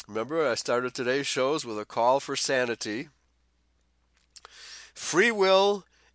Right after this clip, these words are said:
and organic, not forced, techno-communist and transhumanist evolution. Well, there is no way we can accept this kind of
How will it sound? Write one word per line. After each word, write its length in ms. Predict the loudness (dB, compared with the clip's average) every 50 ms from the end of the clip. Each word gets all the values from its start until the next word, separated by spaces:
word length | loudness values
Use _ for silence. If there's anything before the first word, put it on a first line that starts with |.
| _
and 180 | 2 4 4 4
organic, 840 | 2 -2 -2 -2 0 2 4 6 6 6 6 4 0 -2 -8 -14
not 280 | -6 -4 -4 -4 -4 -6
forced, 580 | -8 -6 -4 0 0 2 2 0 -2 -4 -6 -12 _ _ _ _ _ _ _ _ _ _ _
techno-communist 1700 | 0 2 2 2 2 0 2 4 6 6 6 4 4 2 -6 _ _ _ _ -4 0 4 4 4 4 2 0 0 0 0 0 0 -2 -4 -12 _ _ _ _ _
and 220 | -2 0 0 -2
transhumanist 1040 | -4 -2 0 2 2 2 0 -2 -2 -2 -4 -4 -4 -2 -2 -2 -2 -2 -4 -6 -14 _ _ _ _ _ _ _
evolution. 600 | 0 0 0 2 0 0 0 0 -2 -4 -4 -2
Well, 320 | 2 6 6 6 6 4 0 _ -20 -20 -20 -20 -20 -20 _ _ 0
there 160 | 2 4 4
is 160 | 4 2 4
no 180 | 4 6 6 6
way 460 | 6 6 6 6 6 6 4 2 -2
we 180 | -2 -4 -4
can 200 | -2 -2 -2 -2
accept 460 | -2 -4 -4 -2 -2 0 -2 -2 _ -4
this 340 | -2 0 2 2 0 -2
kind 340 | -4 -4 -2 -2 0 0 0
of 180 | -2 -4 -4